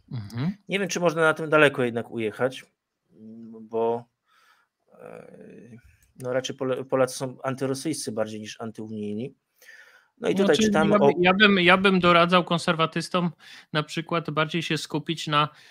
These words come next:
Speaker 1: y, polityce Europy ojczyzn, tak według de Gaulle'a, tak? Czyli, e, mniej tych międzynarodowych powiązań, więcej tych narodowych, e,
Speaker 2: Mhm.
Speaker 1: w odróżnieniu, a anty-, e,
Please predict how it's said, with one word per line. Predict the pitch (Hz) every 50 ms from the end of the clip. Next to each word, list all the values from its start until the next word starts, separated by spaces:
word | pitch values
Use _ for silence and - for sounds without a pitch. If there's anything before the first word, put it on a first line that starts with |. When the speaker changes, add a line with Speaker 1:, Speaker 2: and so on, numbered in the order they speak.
| - _ -
Speaker 1:
y, | - 139 143 139
polityce | 139 - - 151 147 147 147 - 156 147 - - 156 151 147 - -
Europy | 151 143 139 147 156 147 - 170 170 -
ojczyzn, | - 180 170 160 139 - 117 107 101 107 101 98
tak | 95 117 110 104 110
według | 123 123 120 127 117 120
de | 117 143 143
Gaulle'a, | 139 151 156 147 120 92 85 85 -
tak? | - 98 107 -
Czyli, | - - 120 113 113 113 113 113 107 -
e, | - 110 107 107 104 104
mniej | 113 113 120 123 131 143 156 151 143 127 127
tych | - 123 117 - - - 131 123 120
międzynarodowych | 117 117 123 123 113 127 123 123 120 120 117 120 117 110 135 127 -
powiązań, | - 147 135 135 143 151 160 156 180 180 170 156
więcej | 151 151 147 - - 180 160
tych | - 151 135
narodowych, | 156 151 147 156 165 180 165 120 104 101 - - -
e, | - 101 110 113 113 - - - - - 123
Speaker 2:
Mhm. | 117 113 123 117 113
Speaker 1:
w | 117
odróżnieniu, | 127 127 131 - - - 135 117 123 139 143 139 139 139 143 -
a | 65 - - 147 143 -
anty-, | - 151 165 175 - - 180 175 - - -
e, | 165 160 -